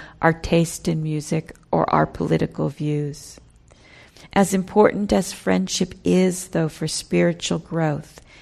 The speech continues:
it's not easy to actually know the inner qualities of others,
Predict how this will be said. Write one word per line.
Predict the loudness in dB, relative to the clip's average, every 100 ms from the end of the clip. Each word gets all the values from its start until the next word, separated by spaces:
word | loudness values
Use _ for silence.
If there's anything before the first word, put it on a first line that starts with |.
| -20 _ -8
it's | -6 -4
not | 0 0 0 -4 -4
easy | 0 0 0 -2 -4 -4 -12 -20 _
to | 0 2
actually | 4 2 -2 -8 -4 -2
know | 0 2 2 2 0 -6 -12 _ _ _ -4
the | -2
inner | 0 0 -2
qualities | -4 0 2 2 -2 -6 -10 -10 -8
of | -8 -6
others, | -6 -6 -8 -12 -14 -18 -20